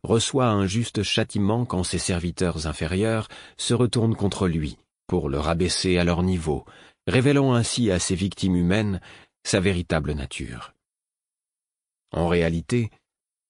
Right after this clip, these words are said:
le don du vif se partage également entre les animaux et les hommes. Tous les humains ne manifestent pas la capacité de tisser avec une bête le lien particulier qui forme le cœur du vif,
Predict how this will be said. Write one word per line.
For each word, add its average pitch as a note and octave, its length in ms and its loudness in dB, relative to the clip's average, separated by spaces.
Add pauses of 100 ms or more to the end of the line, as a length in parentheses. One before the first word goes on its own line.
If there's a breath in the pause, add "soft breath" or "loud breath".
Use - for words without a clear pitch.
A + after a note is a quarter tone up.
(140)
le E2+ 120 2
don A#2+ 200 2
du A#2 120 0
vif A#2 300 -2
se - 160 -6
partage G#2+ 420 -2
également F#2+ 600 2
entre F2+ 380 -2
les E2+ 180 0
animaux E2 540 0
et E2 80 -4
les D2+ 240 -6
hommes. B1+ 260 -8 (1400)
Tous A#2+ 140 2
les C3+ 200 4
humains C#3 220 2
ne C3+ 80 2
manifestent A#2+ 580 0
pas C3 200 -2
la G#2+ 100 -2
capacité A2 560 -2
de G2 120 0
tisser G#2+ 420 -2
avec F2 260 0
une F2+ 160 2
bête A2 300 -2 (380 loud breath)
le F#2+ 120 2
lien B2 240 2
particulier A#2+ 640 -2
qui - 160 -6
forme G#2 360 -2
le E2+ 100 0
cœur F2 300 -2
du D#2+ 100 -4
vif, D2 480 -10